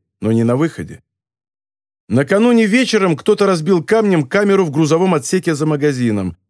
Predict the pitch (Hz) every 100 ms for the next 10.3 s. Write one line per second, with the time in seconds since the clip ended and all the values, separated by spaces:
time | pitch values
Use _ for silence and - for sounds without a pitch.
0 | _ 120 123 123 120 120 120 123 120 117
1 | 110 92 76 65 - _ _ _ _ _
2 | 95 131 147 190 156 131 160 170 151 143
3 | 131 131 170 165 - 165 147 135 143 135
4 | 117 113 107 175 - 165 147 - _ _
5 | 185 - 175 156 156 156 180 - 147 139
6 | 147 160 156 143 123 190 156 - _ _
7 | 156 175 170 - 160 127 127 120 123 -
8 | 156 151 135 151 139 123 107 98 156 190
9 | - 175 110 123 123 113 101 90 90 73
10 | - -